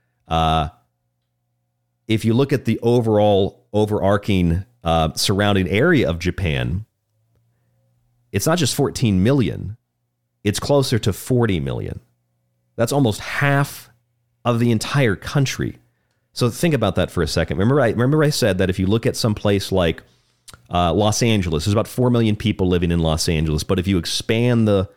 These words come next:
the bullseye to the surrounding area, then you get a lot more than four million people. Obviously, more than four million people live in,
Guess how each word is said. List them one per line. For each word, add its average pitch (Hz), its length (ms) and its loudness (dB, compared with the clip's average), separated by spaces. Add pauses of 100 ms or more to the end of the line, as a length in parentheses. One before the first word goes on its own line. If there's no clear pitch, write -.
(220)
the 95 80 -4
bullseye 92 800 -2 (1080)
to - 80 -4
the 107 120 2
surrounding 113 480 2
area, 104 600 0 (760)
then 110 140 0
you 113 80 2
get 110 100 2
a 101 60 0
lot 95 300 0
more 104 220 2
than 87 140 0
four 90 240 0
million 78 320 0
people. 78 460 -2
Obviously, 87 400 -2
more 87 180 2
than 76 100 -6
four 95 200 -2
million 76 280 -4
people 78 360 -2
live 76 200 -2
in, 67 300 -2